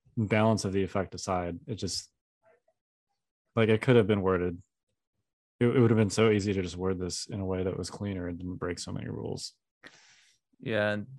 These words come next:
Speaker 2: the way you just had to think about it is anyone that could receive a token or be seen, basically anyone who can be seen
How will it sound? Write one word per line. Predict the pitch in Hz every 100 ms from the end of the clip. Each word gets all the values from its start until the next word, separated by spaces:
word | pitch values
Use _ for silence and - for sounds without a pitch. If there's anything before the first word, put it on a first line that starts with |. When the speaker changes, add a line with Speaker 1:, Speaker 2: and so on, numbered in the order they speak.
| _
Speaker 2:
the | -
way | 113 117
you | 127
just | 123 127
had | 120
to | -
think | - 104
about | 101 104 101
it | 101
is | - 101 98 95 - -
anyone | 110 127 139 135
that | 131 113 131
could | 120 110
receive | 104 - 117 113 110
a | 110
token | - 117 - 127 135 131
or | - 107 107 104 104 104 - 104 - -
be | 131 107
seen, | - 113 123 135
basically | 143 156 -
anyone | 139 175
who | 175
can | 131
be | 110
seen | - - 110 101 98